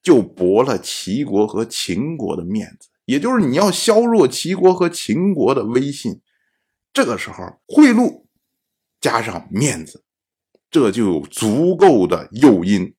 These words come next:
推动齐秦参战。也就是说，先轸放了一个饵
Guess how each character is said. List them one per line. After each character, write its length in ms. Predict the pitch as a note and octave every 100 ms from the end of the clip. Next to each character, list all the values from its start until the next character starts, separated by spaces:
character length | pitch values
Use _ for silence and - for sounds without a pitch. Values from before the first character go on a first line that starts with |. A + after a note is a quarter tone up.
| _
推 360 | - B2 A#2 A2+
动 300 | A#2 E2+ D#2+
齐 420 | - - E2+ F2
秦 440 | F2 - D#2 - - -
参 320 | - D#2 D2+
战。 160 | - - _ _ _ _ _ _ _ _ -
也 160 | -
就 160 | B3+ C4
是 60 | G3+
说， 360 | A#3 A3+ - _
先 300 | - D4+ D4+
轸 400 | F#3+ - - _ _ _ _ _ _ _ _
放 320 | - - B3+ G#3
了 120 | D3
一 80 | F3+
个 100 | A#3+
饵 480 | - A2 E2 -